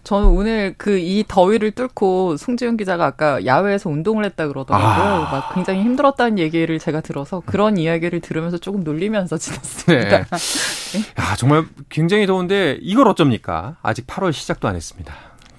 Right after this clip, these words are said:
Speaker 2: 네, 또 그리고 이제 말씀하셨던 대-, <laughs> 말씀하셨던 대로 앞으로 또 축구 이벤트들이 많이 펼쳐질 것들이 남아 있고요. 자, K리그는 그래도 일단 더위를 피해서 올스타 휴식기에 들어갔습니다. 하지만 축구계는 여전히 분주하지요?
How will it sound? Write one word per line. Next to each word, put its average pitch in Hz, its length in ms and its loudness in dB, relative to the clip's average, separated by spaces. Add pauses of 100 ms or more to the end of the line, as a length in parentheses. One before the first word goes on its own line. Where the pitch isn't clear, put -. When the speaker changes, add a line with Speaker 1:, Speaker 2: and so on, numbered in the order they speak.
(320)
Speaker 2:
네, 104 240 0
또 107 120 -2
그리고 120 260 2
이제 113 320 4
말씀하셨던 123 560 2
대-, 127 80 0 (560)
<laughs> 220 500 -2
말씀하셨던 160 760 2
대로 139 340 4 (260)
앞으로 135 280 2
또 151 100 2
축구 - 180 -4
이벤트들이 147 420 0
많이 113 200 4
펼쳐질 123 760 0
것들이 120 360 -2
남아 104 220 2
있고요. 104 400 -2 (560)
자, - 140 6
K리그는 330 580 8
그래도 269 220 6
일단 240 280 4
더위를 214 320 4
피해서 214 260 2
올스타 180 300 4
휴식기에 262 420 2
들어갔습니다. 143 800 2
하지만 180 360 0
축구계는 220 640 2
여전히 196 320 6
분주하지요? 202 580 4